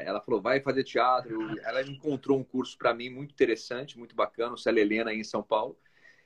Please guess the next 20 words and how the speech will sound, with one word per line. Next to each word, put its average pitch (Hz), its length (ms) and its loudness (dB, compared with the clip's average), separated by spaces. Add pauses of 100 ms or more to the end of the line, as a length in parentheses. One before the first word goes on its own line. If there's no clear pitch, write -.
(140)
E 135 160 6
aí 160 360 8
eu 208 100 12
me 202 100 4
descobri 202 520 4
nesse, 117 440 -2 (100)
nesse 110 300 -6
curso, 101 440 -4
né? 98 260 -4 (360)
Eu, 98 840 4
eu, 85 240 4
eu 113 320 10
percebi 135 400 6
que 156 80 8
eu 147 80 10
tinha 147 240 4
aquela 143 240 10
vocação 139 720 4 (460)
e 120 100 0
que, 135 640 8